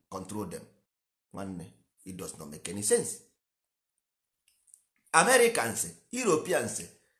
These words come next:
they know these things. If you read about, uh, a scientist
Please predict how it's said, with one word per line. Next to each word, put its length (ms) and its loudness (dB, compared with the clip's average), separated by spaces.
they 240 12
know 140 12
these 220 4
things. 380 -8
If 200 0
you 200 0
read 260 0
about, 420 0
uh, 320 0
a 120 -4
scientist 840 0